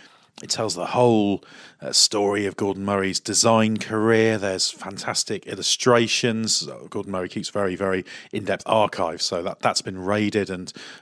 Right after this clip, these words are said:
presented immaculately in, in these books. What really strikes you, actually, is the whole breadth of what Gordon Murray has done, because we think of him as a Formula One designer, a Brabham and McLaren, but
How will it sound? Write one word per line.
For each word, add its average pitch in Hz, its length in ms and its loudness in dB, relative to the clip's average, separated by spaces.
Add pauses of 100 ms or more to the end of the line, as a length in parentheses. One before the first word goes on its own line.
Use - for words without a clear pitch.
(120)
presented 98 440 -2
immaculately 95 680 -2
in, 92 140 -6
in 95 200 -8
these 95 180 -6
books. - 380 2 (640)
What 160 360 4
really 135 240 6
strikes 139 400 4
you, 107 80 4
actually, 92 360 -2
is 87 120 -2
the 92 80 -8
whole 107 760 2 (500)
breadth - 760 0
of 90 200 -6
what 98 160 0
Gordon 98 340 -2
Murray 95 440 2 (480)
has 107 200 -4
done, 123 500 2
because 92 320 -6
we 104 120 -2
think 95 240 -10
of 92 80 -8
him 90 100 -8
as 87 100 -2
a 90 60 -4
Formula 90 340 -4
One 92 220 -2
designer, 87 560 -6
a 80 60 -8
Brabham 90 500 -4
and 82 160 -12
McLaren, 135 640 2 (400)
but 110 280 4